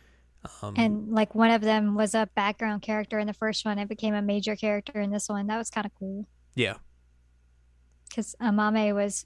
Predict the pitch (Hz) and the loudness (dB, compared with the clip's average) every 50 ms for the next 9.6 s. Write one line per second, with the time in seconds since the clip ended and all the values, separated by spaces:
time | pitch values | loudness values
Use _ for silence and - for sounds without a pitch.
0 | _ - 226 214 208 - - - - - _ _ _ _ _ _ _ _ - 202 | _ -2 0 0 0 -2 -4 -6 -8 -10 _ _ _ _ _ _ _ _ 2 6
1 | 233 311 349 254 202 190 185 185 185 185 - 185 185 190 190 - - - _ _ | 8 8 8 6 4 0 -2 -6 -8 -10 -10 -8 -8 -8 -8 -10 -14 -16 _ _
2 | _ _ _ - 247 220 214 208 202 196 202 - - 220 208 202 - - 214 208 | _ _ _ 4 4 6 6 6 4 2 2 0 0 0 0 0 2 2 2 2
3 | - 262 254 240 233 - 240 226 226 220 220 226 - - - 226 220 202 226 220 | 4 6 6 6 6 4 4 4 6 6 6 4 2 2 2 2 2 2 0 -2
4 | 214 214 220 220 - - - 233 233 226 220 208 - - 202 190 190 196 196 208 | -2 -2 -2 -2 -4 -4 -2 0 0 0 0 -2 -4 -8 -10 -10 -8 -6 -6 -4
5 | 208 214 220 247 254 254 - _ _ _ _ _ _ - 127 120 117 104 107 - | -2 0 0 0 0 -2 -4 _ _ _ _ _ _ -6 -4 -4 -6 -6 -10 -12
6 | - - _ _ _ _ _ _ _ _ _ - - 208 202 208 226 - _ _ | -16 -20 _ _ _ _ _ _ _ _ _ -4 -2 -2 -2 -2 -6 -10 _ _
7 | _ _ - 220 220 233 233 - - 247 226 240 233 - - 262 254 269 269 - | _ _ 0 2 2 2 2 2 0 0 2 0 0 0 0 0 2 2 2 2
8 | 381 403 - 440 453 330 269 220 - 226 220 226 233 226 - 254 254 262 262 - | 0 0 2 2 4 4 2 2 2 0 0 0 -2 -2 0 2 2 2 2 0
9 | - 320 320 302 294 277 262 254 240 - - | 0 -2 -2 0 0 0 0 0 -2 -4 -6